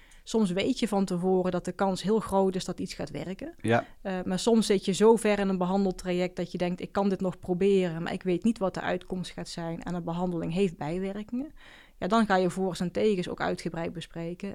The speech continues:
Speaker 1: eh, en met een patiënt samen beslissen wat het beste gaat zijn.
Speaker 2: Ja, mooi. En, en Dirk, een veel voorkomende bijwerking van hersenmetastase is dat het geheugen verslechtert. Ehm, zijn er therapieën die deze bijwerkingen tegen kunnen gaan?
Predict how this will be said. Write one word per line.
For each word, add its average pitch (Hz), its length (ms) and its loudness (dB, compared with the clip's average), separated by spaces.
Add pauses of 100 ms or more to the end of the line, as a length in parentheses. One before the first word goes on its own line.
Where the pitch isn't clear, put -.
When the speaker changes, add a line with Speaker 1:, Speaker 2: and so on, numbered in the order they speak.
Speaker 1:
eh, 180 100 -12 (180)
en 180 100 -4
met 202 140 2
een 196 80 -4 (160)
patiënt 175 320 -4
samen 208 340 0
beslissen 165 380 -4
wat 165 120 -6
het 165 100 -8
beste 226 280 -8
gaat 185 140 -10
zijn. 156 220 -10 (120)
Speaker 2:
Ja, 120 280 6 (120)
mooi. 113 360 4 (560)
En, 123 160 2
en 127 160 6
Dirk, 135 320 4
een 120 240 4
veel 127 220 4
voorkomende 143 640 4
bijwerking 120 640 4
van 113 160 4
hersenmetastase 117 960 2
is 104 160 -2
dat 113 140 0
het 110 120 -4
geheugen 117 640 2
verslechtert. 107 680 -4 (420)
Ehm, 120 400 6 (260)
zijn 160 320 4
er 160 220 4
therapieën 160 500 4
die 147 140 4
deze 147 340 6
bijwerkingen 135 680 4
tegen 160 300 2
kunnen 101 200 -2
gaan? 147 180 -4